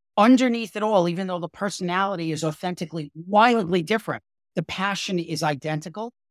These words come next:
So I would tell that C E O who may say, "Well, wait a minute, I'm not that animated, and I don't really love getting up in front of a camera or a crowd."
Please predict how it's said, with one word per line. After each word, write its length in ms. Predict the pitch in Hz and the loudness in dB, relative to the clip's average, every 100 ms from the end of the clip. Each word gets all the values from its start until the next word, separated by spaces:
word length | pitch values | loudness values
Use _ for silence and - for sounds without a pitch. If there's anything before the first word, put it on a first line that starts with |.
| _ | _
So 220 | - 196 | -4 -2
I 120 | 185 | -2
would 180 | 185 170 | -4 -8
tell 380 | - 185 196 220 | -6 -2 -2 -2
that 220 | - 190 | -12 -12
C 280 | - 190 202 | -8 -8 -8
E 140 | 208 180 | -4 2
O 180 | 170 170 | 4 4
who 120 | 170 | -2
may 240 | 165 175 | -2 -4
say, 280 | 170 180 180 | -4 -6 -8
"Well, 180 | 156 156 | -8 -4
wait 200 | 185 226 | 0 2
a 20 | |
minute, 220 | 170 135 | 0 0
I'm 180 | 151 202 | -2 0
not 180 | 233 226 | 0 -2
that 300 | 220 202 208 | -4 0 0
animated, 500 | 254 185 139 113 107 | 4 4 2 -2 -10
and 120 | 131 | -6
I 100 | 165 | -2
don't 160 | 214 233 | 0 0
really 280 | 226 233 220 | 2 4 4
love 340 | 190 180 156 | 6 6 6
getting 260 | 170 160 160 | 0 -2 0
up 180 | 156 165 | 0 0
in 100 | 156 | -2
front 200 | 165 156 | -2 -4
of 60 | |
a 80 | 156 | -4
camera 460 | - 160 165 156 156 | -4 0 2 2 0
or 220 | 160 151 | 0 0
a 40 | - | -2
crowd." 520 | - 151 143 131 | -6 -4 -2 -4